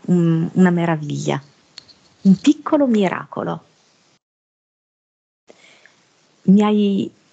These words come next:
mi, mi fa vedere come se loro si rispecchiassero l'una nell'altra.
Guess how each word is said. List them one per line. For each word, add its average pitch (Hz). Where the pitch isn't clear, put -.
mi, 220
mi 202
fa 254
vedere 226
come 202
se -
loro 262
si 254
rispecchiassero 185
l'una 220
nell'altra. 143